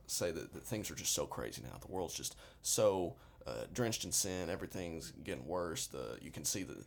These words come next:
the writing on the walls. Like, Jesus is gonna have to come back 'cause things can't possibly get any worse. Um, and he was talking about how, like, that's ridiculous 'cause things have al-, always been crazy. I mean, you look in Scripture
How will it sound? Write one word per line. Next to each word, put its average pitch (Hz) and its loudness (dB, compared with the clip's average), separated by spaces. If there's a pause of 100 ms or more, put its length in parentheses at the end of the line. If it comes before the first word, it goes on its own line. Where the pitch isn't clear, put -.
the - -2
writing 76 2
on 76 -2
the 62 -2
walls. 71 0
Like, - -6
Jesus 113 0
is - 2
gonna 95 0
have 120 4
to - -12
come 73 -6
back 67 0
'cause - -4
things 92 -2
can't - -4
possibly 85 0
get 76 -6
any 60 -6
worse. 64 -4 (540)
Um, 87 -2 (360)
and - -8
he 92 -2
was 85 -2
talking 87 -2
about 78 2 (280)
how, 78 -2 (260)
like, - -2
that's 117 0
ridiculous - 0 (180)
'cause - 0
things 160 6
have 143 4
al-, 180 8
always 170 4
been 62 -4
crazy. - -6
I - -2
mean, 110 2
you 131 4
look 139 8
in 131 6
Scripture - 4